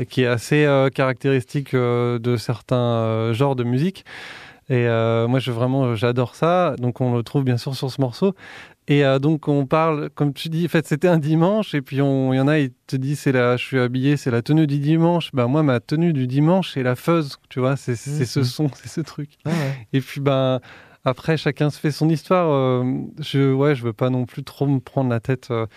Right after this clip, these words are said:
Speaker 1: sur des noms. Alors, il, des fois, il y a des évidences, hein, sur des,
Speaker 2: Ouais.
Speaker 1: sur des
Speaker 2: Bon,
Speaker 1: noms, et
Speaker 2: Torpeur
Speaker 1: puis
Speaker 2: sur le Nil, bon, ça fait penser à Mort sur le Nil.
Speaker 1: Ouais,
Speaker 2: Hein ?
Speaker 1: ouais,
Speaker 2: Ouais.
Speaker 1: éventuellement, ouais.
Speaker 2: Ouais.
Speaker 1: Mais
Speaker 2: Euh,
Speaker 1: après, c'est aussi la, c'est l'atmosphère qui suggère le morceau, euh, Torpeur sur le Nil. C'est, euh,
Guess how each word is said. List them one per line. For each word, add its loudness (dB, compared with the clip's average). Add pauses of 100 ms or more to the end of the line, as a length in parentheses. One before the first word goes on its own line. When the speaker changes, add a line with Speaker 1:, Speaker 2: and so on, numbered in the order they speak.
(260)
Speaker 1:
sur -2
des 2
noms. 2
Alors, 2
il, 0
des 0
fois, 0
il 4
y 4
a 4
des 2
évidences, 0
hein, 0
sur -4
des, 0
Speaker 2:
Ouais. 2
Speaker 1:
sur -2
des 2
Speaker 2:
Bon, 2
Speaker 1:
noms, 2
et 0
Speaker 2:
Torpeur 2
Speaker 1:
puis -4
Speaker 2:
sur 2
le 4
Nil, 4
bon, 2
ça -6
fait -2
penser -4
à 0
Mort 0
sur 0
le 4
Nil. 0 (960)
Speaker 1:
Ouais, 0 (140)
Speaker 2:
Hein ? -4
Speaker 1:
ouais, 2
Speaker 2:
Ouais. 0 (140)
Speaker 1:
éventuellement, 2
ouais. 0
Speaker 2:
Ouais. 2 (800)
Speaker 1:
Mais 2
Speaker 2:
Euh, 6
Speaker 1:
après, 2
c'est 0
aussi -2
la, 2
c'est 0
l'atmosphère 0
qui -8
suggère -2
le 0
morceau, -2
euh, -2
Torpeur -4
sur -2
le 2
Nil. 2
C'est, 0 (720)
euh, -2